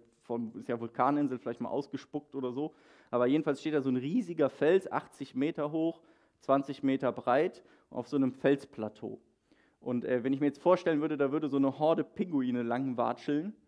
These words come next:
ähm, auf den spitzen Steinen, das ist einfach nicht deren Lebensraum, das passt nicht. Sie haben kein Wasser, wo sie irgendwie reinspringen können, die finden kein Futter, das, das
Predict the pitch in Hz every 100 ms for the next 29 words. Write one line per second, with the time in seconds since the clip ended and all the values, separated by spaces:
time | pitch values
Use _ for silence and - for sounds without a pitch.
0 | _ _ _ - 117 123 117 117 127 135
1 | 135 123 123 - _ - 165 - 147 135
2 | - 143 143 139 139 147 - _ - -
3 | 143 - 143 151 147 160 - 143 139 131
4 | 156 185 - 123 117 - 156 170 - 113
5 | 107 123 131 135 131 113 143 - 143 135
6 | 131 139 143 135 131 143 147 - 139 139
7 | 143 131 131 123 - _ - 143 139 -
8 | 139 139 - 170 165 139 139 135 - -
9 | - _ -